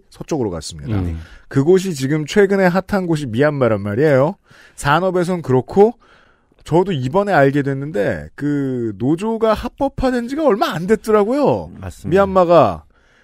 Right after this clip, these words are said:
Speaker 1: 그 짧은 시간 동안 빠르게 생겨난 노동운동 세력이 있는 거죠.
Speaker 3: 그 노동 운동인 조직화가 되기가 좋았던 게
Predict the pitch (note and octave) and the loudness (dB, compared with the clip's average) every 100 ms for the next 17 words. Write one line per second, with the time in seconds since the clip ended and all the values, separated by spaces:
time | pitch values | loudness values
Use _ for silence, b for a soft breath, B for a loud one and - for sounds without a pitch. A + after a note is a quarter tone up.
0 | - G3+ G#3+ A3+ A#3 C4 C4+ A#3 A#3 G#3+ | -4 -4 0 2 2 0 -4 -2 -2 -2
1 | G#3 G#3 A3 F3+ G#3 C4+ C4 A#3+ A#3 A3+ | -2 0 0 0 -2 -2 -2 -2 -4 -4
2 | A3+ A3 F3 D#3+ G3+ G#3+ F#3+ F#3 E3+ G#3+ | -4 -2 0 2 2 -2 -4 -4 -2 0
3 | G#3+ F3+ D#3+ C3 B2+ A#2 A#2 F#3+ A#2+ E2+ | 0 -2 -6 -6 -4 -2 0 0 -2 -4
4 | E2 b b b b b b _ - C3+ | -14 b b b b b b _ 0 4
5 | C3+ C3+ C3 A#2+ _ _ - B2 B2+ E3 | 4 4 2 -2 _ _ -4 0 4 4
6 | E3 E3 D#3+ D#3+ D#3+ D#3 D#3 D3+ - - | 4 2 0 0 0 -2 -2 -4 -6 -12
7 | _ _ _ _ B2 C3 D3+ C#3+ C3 B2 | _ _ _ _ -2 0 0 0 -2 -6
8 | A#2+ C#3+ C3+ - _ - F#2 A2+ G#2 - | -4 -2 -2 -4 _ -10 -8 -6 -6 -2
9 | G#2 A2+ G#2 F#2+ G#2 E2 | 0 0 -4 -6 -6 -6